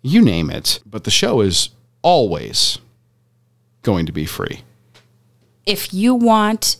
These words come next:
Speaker 2: more of the Run, Eat, Drink podcast and you wanna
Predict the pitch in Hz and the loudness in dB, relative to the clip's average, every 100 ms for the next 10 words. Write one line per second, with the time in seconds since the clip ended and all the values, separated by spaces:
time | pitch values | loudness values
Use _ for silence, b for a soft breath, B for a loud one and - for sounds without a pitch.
0 | _ _ 170 185 262 349 190 135 147 151 | _ _ -6 0 4 4 2 -2 -6 -6
1 | 139 131 143 - 127 - 107 - - - | -4 -6 -10 -14 -16 -14 -14 -14 -14 -16
2 | - - - - 170 170 165 151 151 | -12 -12 -12 -10 -6 -4 -2 -4 -8